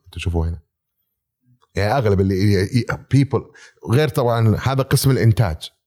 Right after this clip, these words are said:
غير لما تروح شيف المطبخ، من تحته الجزار، عملية الجزارة، استقبال اللحوم، حفظ اللحوم بجودتها، التأكد إنه ما في،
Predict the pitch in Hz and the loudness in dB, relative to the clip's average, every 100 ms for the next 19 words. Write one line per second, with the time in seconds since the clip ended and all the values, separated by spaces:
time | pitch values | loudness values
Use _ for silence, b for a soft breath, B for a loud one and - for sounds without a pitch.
0 | _ _ _ _ _ _ _ _ _ 92 | _ _ _ _ _ _ _ _ _ 0
1 | 110 131 120 139 131 - 147 - 123 123 | 2 4 2 2 -2 0 0 2 2 2
2 | 85 80 - _ _ _ _ _ _ _ | -2 -6 -6 _ _ _ _ _ _ _
3 | _ _ - 82 104 110 76 - 82 - | _ _ -4 0 2 0 -2 -6 -6 0
4 | 113 95 95 85 107 101 87 82 71 71 | 0 2 0 -2 -2 0 -2 -4 -6 -6
5 | 80 98 107 98 107 98 92 107 95 90 | -4 0 0 0 0 0 0 -2 -2 -2
6 | 78 - - - 104 107 104 101 95 113 | -2 -4 -6 -6 -4 -2 0 0 0 0
7 | 101 90 B B - 127 98 107 104 101 | 0 -2 B B -6 -4 -2 0 0 0
8 | 117 101 98 104 92 110 98 90 - 120 | 0 0 0 0 0 -2 -2 -2 -2 -2
9 | 123 104 104 113 98 | -2 0 0 0 -2